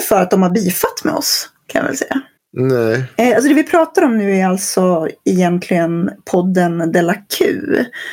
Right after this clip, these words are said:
Speaker 1: eh, som drivs av Anna Björklund, eh, som är, om inte annat, gift med Kringland Svensson, K Svensson som vill dra en yxa i fittan på Åsa Linderborg. Ehm,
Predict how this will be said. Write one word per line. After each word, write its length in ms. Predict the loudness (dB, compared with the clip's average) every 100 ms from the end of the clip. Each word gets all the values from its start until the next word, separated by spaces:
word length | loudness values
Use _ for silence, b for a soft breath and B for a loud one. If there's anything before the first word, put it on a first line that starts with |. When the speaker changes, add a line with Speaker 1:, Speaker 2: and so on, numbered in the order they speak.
| B B B _
Speaker 1:
eh, 240 | 0 2 2
som 480 | 0 0 2 4 2 2
drivs 540 | 2 2 2 0 -2
av 480 | -2 0 2 0 -4 -12 -16 _
Anna 380 | 0 2 2 0
Björklund, 1120 | 2 2 2 -2 -4 0 2 4 6 4 4 0 -6 _ _ _ _
eh, 360 | -2 0 0 -2 -2 -8 -14 _ _
som 300 | -2 0 0
är, 540 | 2 2 2 0 -4 -6 _ _ _ _ _ -2
om 180 | 0 2
inte 280 | 0 0 0
annat, 400 | 2 2 0 -2
gift 400 | -2 -2 -4 0
med 180 | 0
Kringland 420 | 0 0 2 0 0
Svensson, 800 | 2 2 0 -2 -2 -2 -4 -8 _ _ _ _ _
K 220 | -4 0 0
Svensson 540 | 0 0 2 0 -2
som 140 | 0
vill 100 | -2
dra 140 | 0 0
en 220 | 0 -4
yxa 240 | -6 -2
i 60 | 0
fittan 400 | -2 -6 -2 0
på 100 | 0
Åsa 180 | 0 0
Linderborg. 560 | 2 2 4 2 2 -2 _ _
Ehm, 800 | 0 2 4 4 4 4 2 0